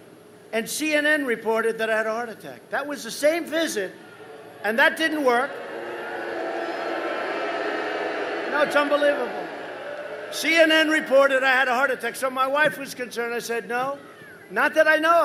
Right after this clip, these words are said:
of. And if I did, I think I'd be back there. No, I'm, I'll be home in fifteen minutes, darling. Thank you for caring."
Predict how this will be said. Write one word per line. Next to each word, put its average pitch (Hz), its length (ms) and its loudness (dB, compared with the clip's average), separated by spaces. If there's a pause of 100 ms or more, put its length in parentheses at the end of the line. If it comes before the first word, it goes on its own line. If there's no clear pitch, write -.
(120)
of. 269 80 -12 (440)
And 226 240 0 (460)
if 180 100 -6
I 247 120 4
did, 330 240 0
I 240 100 4
think 302 220 -4
I'd 277 120 2
be 277 120 -6
back 254 260 0
there. 269 240 2
No, 247 220 -2
I'm, 240 280 -4 (280)
I'll 214 100 -2
be 247 100 -4
home 254 260 -2
in 247 60 -10
fifteen 247 480 -6
minutes, 240 300 -10
darling. 196 380 -4
Thank 226 260 -6
you 233 80 -6
for 190 140 -6
caring." 185 440 -2